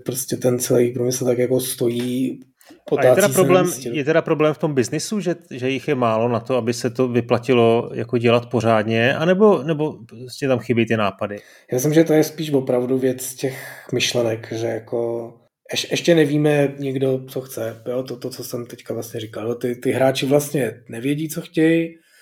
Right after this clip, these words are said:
Speaker 1: a je to hrozně divný. Jo? Prostě říkalo se pořád,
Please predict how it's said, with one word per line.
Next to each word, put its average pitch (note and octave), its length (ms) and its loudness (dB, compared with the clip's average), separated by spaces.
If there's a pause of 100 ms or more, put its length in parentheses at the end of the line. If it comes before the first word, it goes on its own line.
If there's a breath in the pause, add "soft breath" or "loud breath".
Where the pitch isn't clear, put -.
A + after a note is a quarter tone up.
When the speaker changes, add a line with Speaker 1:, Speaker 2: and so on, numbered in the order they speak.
(200 soft breath)
Speaker 1:
a C3 40 -4
je C3+ 60 -2
to D#3 80 6
hrozně F3 280 6
divný. F#3 480 4
Jo? E3 160 4
Prostě D#3+ 500 0 (260)
říkalo F3 260 4
se F#3 120 0
pořád, D#3+ 320 2